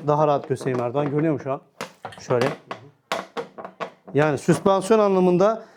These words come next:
e, metal amortisör stilin her zaman kullandığı ve motorlarını gerçekten süspansiyon anlamında kullanıcının kolaylığı açısından, e,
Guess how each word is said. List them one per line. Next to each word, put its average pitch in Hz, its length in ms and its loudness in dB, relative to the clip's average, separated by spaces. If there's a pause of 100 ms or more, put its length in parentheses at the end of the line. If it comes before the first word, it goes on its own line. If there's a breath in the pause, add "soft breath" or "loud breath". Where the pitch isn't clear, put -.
(220 loud breath)
e, 156 480 6
metal 180 880 4
amortisör 175 720 2 (600)
stilin 202 400 4
her 208 140 4
zaman 160 220 2
kullandığı 208 680 4 (280 loud breath)
ve 214 300 4
motorlarını 185 760 6
gerçekten 180 640 2
süspansiyon 175 500 2
anlamında 147 400 4
kullanıcının 165 460 4
kolaylığı 170 280 4
açısından, 165 560 2 (440 soft breath)
e, 156 280 6